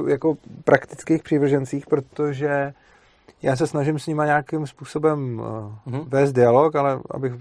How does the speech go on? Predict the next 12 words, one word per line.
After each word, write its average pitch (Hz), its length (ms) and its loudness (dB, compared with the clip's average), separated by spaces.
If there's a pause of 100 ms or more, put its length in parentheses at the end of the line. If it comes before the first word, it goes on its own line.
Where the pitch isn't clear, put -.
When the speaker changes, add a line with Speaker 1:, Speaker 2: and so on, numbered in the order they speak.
Speaker 1:
řekl 127 200 -6
pravdu, 131 280 0
mi 135 100 -6
to 135 80 -8
moc 135 180 -8
nejde. 110 380 -4 (520)
Eh, 123 300 -2
zas 123 160 -4
tolik 139 220 0
jich 143 160 -6
neznám 123 600 -2 (680)
a 127 720 2